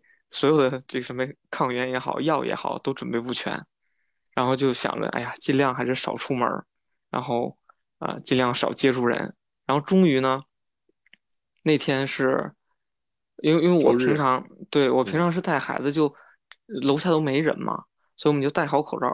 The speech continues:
Speaker 1: 然后去楼下，去我们院子里边带孩子玩儿，就每天都要带他出去大概有一个多小时吧，在外边，然后让他戴着手套，然后手套要喷酒精，然后摘了立马洗手，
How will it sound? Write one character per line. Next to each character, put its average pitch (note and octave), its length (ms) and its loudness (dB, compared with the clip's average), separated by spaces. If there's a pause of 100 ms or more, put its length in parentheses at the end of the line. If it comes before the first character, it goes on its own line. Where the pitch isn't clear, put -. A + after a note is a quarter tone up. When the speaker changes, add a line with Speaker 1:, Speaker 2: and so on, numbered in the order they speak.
(160)
Speaker 1:
然 B2+ 160 -2
后 C3 260 -4 (240)
去 - 240 -2
楼 C3 160 0
下， G3 240 -6 (420)
去 - 160 -4
我 B2+ 120 0
们 C3+ 100 -4
院 E3+ 220 0
子 - 100 -6
里 - 80 -4
边 - 220 -6
带 B2+ 80 -2
孩 B2+ 200 -2
子 C3 60 -2
玩 C3 160 -2
儿， - 160 -2
就 C3 100 -2
每 B2+ 200 0
天 E3+ 180 0
都 D3+ 100 2
要 C3 120 2
带 C3 100 2
他 C3 160 -2
出 C3 220 -4
去 B2+ 380 -2
大 C3 140 0
概 B2+ 120 0
有 B2+ 100 2
一 B2+ 140 0
个 C#3 80 2
多 C3 100 0
小 B2 100 2
时 - 220 -6
吧， B2 160 -2 (680)
在 C3+ 100 2
外 C3 180 2
边， - 220 -6 (380)
然 C3 140 -4
后 C#3 100 0
让 C3+ 120 -2
他 C#3 80 -6
戴 C#3+ 160 0
着 C3+ 100 -6
手 - 180 -6
套， D3+ 140 -2 (420)
然 B2+ 120 0
后 B2+ 220 -4 (240)
手 - 160 -6
套 C#3+ 140 2 (760)
要 B2+ 200 0
喷 C#3 200 -6
酒 B2 160 -2
精， B2+ 320 -4
然 B2 120 -2
后 B2+ 80 -4
摘 C3 240 0
了 C3 100 4
立 B2+ 140 0
马 A#2+ 140 -2
洗 B2 240 -2
手， - 260 -2